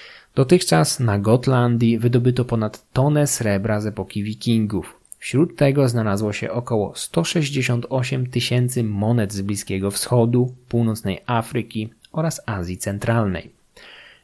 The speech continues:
Gotlandia musiała być jednym z ważnych przystanków na drodze kupców wyruszających na wschód bądź powracających stamtąd do Szwecji.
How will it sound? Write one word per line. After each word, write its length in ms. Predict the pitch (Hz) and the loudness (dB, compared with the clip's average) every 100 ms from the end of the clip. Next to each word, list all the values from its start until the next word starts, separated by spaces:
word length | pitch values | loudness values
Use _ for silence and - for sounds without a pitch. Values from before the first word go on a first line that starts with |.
| _ | _
Gotlandia 800 | - 120 156 165 147 143 139 139 143 | 0 2 4 4 4 4 2 2 -2
musiała 360 | 127 - 107 101 | -4 -4 -4 -4
być 160 | 101 | -2
jednym 380 | 107 110 113 107 | -2 0 0 -2
z 80 | 107 | -4
ważnych 500 | 113 127 135 139 127 | 2 2 2 0 -2
przystanków 800 | - 117 - 98 98 - 101 101 | -4 -4 -2 -2 -2 -4 -4 -2
na 120 | 101 | -2
drodze 360 | 117 127 127 | 2 4 4
kupców 720 | 123 - 175 180 - 143 - - | 0 2 0 0 -2 -2 -2 -6
wyruszających 800 | 131 147 185 165 139 131 127 117 | 0 4 4 2 2 2 2 0
na 160 | 107 92 | -2 -2
wschód 420 | - - 139 - - - - _ - | -4 0 -2 -2 -14 -20 -20 _ -4
bądź 300 | 107 107 - | -2 -2 -4
powracających 880 | - 131 175 175 123 98 92 117 | 0 2 2 2 2 2 0 -2
stamtąd 560 | - 95 - - 87 - - | -4 -8 -10 -8 -10 -12 -8
do 200 | 104 92 | -6 -6
Szwecji. 540 | - 117 107 - - | -2 -2 -2 -6 -12